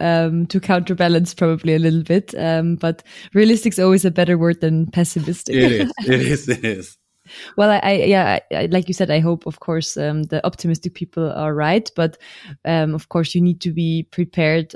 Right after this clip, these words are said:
Speaker 1: Um, even though, again, I think it feels like, you know, no one knows what's gonna happen. So every preparation meth-, like, step you take is,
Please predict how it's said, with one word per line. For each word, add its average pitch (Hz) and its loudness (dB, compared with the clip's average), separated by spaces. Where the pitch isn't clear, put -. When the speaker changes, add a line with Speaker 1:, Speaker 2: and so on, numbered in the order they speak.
Speaker 1:
Um, 151 -2
even 160 0
though, 165 2
again, 170 2
I 165 4
think 170 -2
it 160 -4
feels 170 0
like, 156 0
you 226 -4
know, 160 0
no 160 0
one 156 0
knows 165 0
what's 175 -10
gonna 160 -2
happen. 160 -2
So 151 -2
every 160 0
preparation 156 -2
meth-, 165 0
like, - -4
step - -4
you 160 -2
take 175 2
is, 165 -2